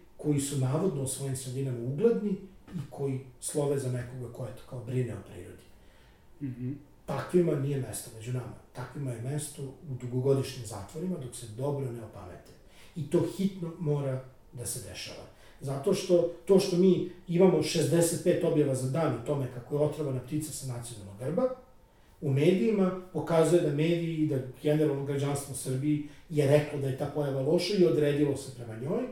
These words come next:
Speaker 1: rekavši, „To je krivično delo, ljudi treba da budu kažnjeni.” Ali gde su u toj priči institucije? Ako ljudi u selu znaju ko truje,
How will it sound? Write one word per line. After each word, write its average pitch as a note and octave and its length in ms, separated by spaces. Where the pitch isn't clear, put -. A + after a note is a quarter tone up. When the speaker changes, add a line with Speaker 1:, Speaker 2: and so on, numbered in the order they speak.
Speaker 1:
rekavši, D#3 520
„To C#3 60
je C3 100
krivično G#3+ 360
delo, F#3+ 460
ljudi E3 260
treba C#3 160
da C3 100
budu A#2+ 180
kažnjeni.” G#2 400
Ali C3 120
gde D3+ 160
su D3+ 120
u C#3+ 40
toj C#3 160
priči B2+ 240
institucije? - 540
Ako D#3+ 220
ljudi F3 220
u D#3+ 40
selu F3+ 340
znaju C3+ 360
ko B2 100
truje, E3+ 440